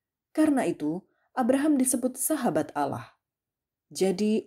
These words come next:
orang dibenarkan Allah melalui perbuatannya, bukan melalui keyakinannya kepada Allah saja.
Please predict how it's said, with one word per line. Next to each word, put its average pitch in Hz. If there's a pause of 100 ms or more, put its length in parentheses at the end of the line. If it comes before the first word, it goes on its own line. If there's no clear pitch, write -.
orang 214
dibenarkan 156
Allah 175
melalui 160
perbuatannya, 208 (240)
bukan 208
melalui 165
keyakinannya 180
kepada 143
Allah 196
saja. -